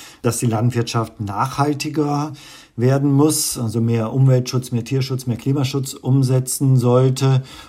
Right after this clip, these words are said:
aber gleichzeitig dafür dann eben auch entlohnt werden muss, also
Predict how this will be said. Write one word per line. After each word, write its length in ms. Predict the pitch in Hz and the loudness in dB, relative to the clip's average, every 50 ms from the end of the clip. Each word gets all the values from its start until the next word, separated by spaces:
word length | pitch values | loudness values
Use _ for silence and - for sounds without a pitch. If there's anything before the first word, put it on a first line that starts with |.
| - _ | -20 _
aber 320 | - - 113 104 120 110 107 | -8 -6 -4 -4 -2 -4 -4
gleichzeitig 1160 | 107 - 110 104 110 135 139 135 - - 139 131 127 131 131 131 - 135 123 123 - - - - | -4 -4 -4 -2 -2 -4 -4 -4 -6 -2 0 2 2 2 2 0 0 0 -2 -2 -2 -10 -8 -6
dafür 480 | 113 104 113 117 - - 135 131 127 | -4 -4 -4 -6 -4 -2 0 0 0
dann 260 | 110 117 113 117 120 - | 0 0 -2 -2 -2 -2
eben 460 | 135 123 123 113 123 123 123 120 - | 0 0 0 2 2 2 0 0 -4
auch 640 | - 117 117 117 120 120 120 - - - - - - - _ _ _ | -8 -4 -2 0 2 0 0 -2 -6 -14 -18 -20 -20 -20 _ _ _
entlohnt 640 | - 127 123 123 120 127 135 147 147 151 135 - | 0 0 0 4 4 6 6 8 6 4 2 0
werden 320 | - 107 113 113 113 120 117 | -2 0 0 2 2 2 2
muss, 280 | 117 120 123 123 - | 4 2 2 0 -2
also 240 | - 117 113 110 110 | -4 -4 -2 -2 -2